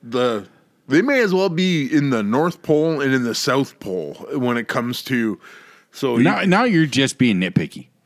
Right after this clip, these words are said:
Speaker 2: You want another bathroom, they're gonna give you another bathroom.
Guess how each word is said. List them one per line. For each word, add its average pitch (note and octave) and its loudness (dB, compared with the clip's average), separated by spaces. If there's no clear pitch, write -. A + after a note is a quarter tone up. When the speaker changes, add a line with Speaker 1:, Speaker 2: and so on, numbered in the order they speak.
Speaker 2:
You C3+ 6
want A#3+ 4
another A3+ 4
bathroom, F3 4
they're D#3 4
gonna F#3 4
give F#3+ 4
you F3+ 4
another E3+ 4
bathroom. A#2+ 0